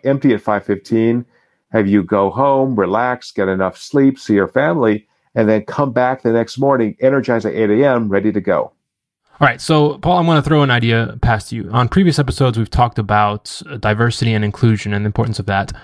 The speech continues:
Speaker 2: And we've talked about studies where teams that are homogenous tend to not perform as well as teams that are diverse. And one theory behind that is that teams that are homogenous almost trust each other too much. There are,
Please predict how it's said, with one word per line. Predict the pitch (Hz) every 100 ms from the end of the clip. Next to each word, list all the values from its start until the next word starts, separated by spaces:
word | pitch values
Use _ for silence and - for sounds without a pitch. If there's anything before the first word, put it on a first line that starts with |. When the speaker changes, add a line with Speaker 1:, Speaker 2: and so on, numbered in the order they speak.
| - - - -
Speaker 2:
And | 123 131
we've | -
talked | 208 208
about | 160 -
studies | - 127 127 117 107
where | 113 110 107 107 _ _ _ _ _ -
teams | - 185 190 156
that | 143
are | 135 127 123 123
homogenous | 131 - - 143 131 113 110 139 - - _
tend | - 135 143 143
to | - 127 123 117
not | 120 127
perform | 113 - 123 120
as | 107
well | 107 110 113 107
as | 107
teams | - 120 117
that | 107
are | 101 104 104 104 101
diverse. | 107 104 101 156 131 117 117
And | 113
one | 139 127
theory | 131 135
behind | 113 - 147 156
that | 113 110
is | 110
that | 110 107 107 _ - - _ _
teams | - 156
that | 131
are | 117
homogenous | 123 135 123 123 -
almost | 131 139 127 -
trust | - 151 143
each | 143 139
other | 120
too | 110 226
much. | 143 98
There | - 113
are, | 110 113